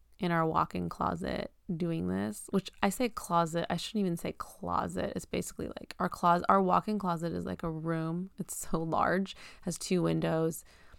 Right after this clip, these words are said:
but I am sitting on the floor up against the wall, like, doing this away from the kids.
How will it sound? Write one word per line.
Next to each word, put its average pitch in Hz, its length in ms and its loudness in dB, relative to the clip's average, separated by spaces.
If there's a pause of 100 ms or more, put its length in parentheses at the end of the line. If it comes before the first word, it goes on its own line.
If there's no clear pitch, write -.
(200)
but 180 140 4
I 175 60 8
am 170 180 2
sitting 160 320 -2
on 156 120 0
the 165 80 -4
floor - 500 -4
up - 180 -2
against 165 280 -4
the - 80 -4
wall, - 420 -2
like, - 240 -4 (400)
doing 165 320 2
this 165 180 -4
away 170 200 0
from 160 180 -4
the 170 60 -4
kids. 175 480 -2